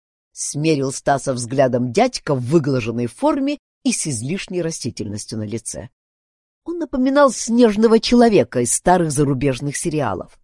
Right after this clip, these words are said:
«На первый раз прощаю». «Я же говорю, теория нужна», обиженно промямлил Стас, когда патруль пропал из виду. «Обучишься», махнул рукой инструктор.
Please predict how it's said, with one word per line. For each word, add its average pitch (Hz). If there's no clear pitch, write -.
«На 147
первый 240
раз 226
прощаю». 120
«Я 240
же 196
говорю, 262
теория 240
нужна», 151
обиженно 127
промямлил 127
Стас, -
когда 139
патруль 202
пропал 143
из 101
виду. 104
«Обучишься», 127
махнул 127
рукой 165
инструктор. -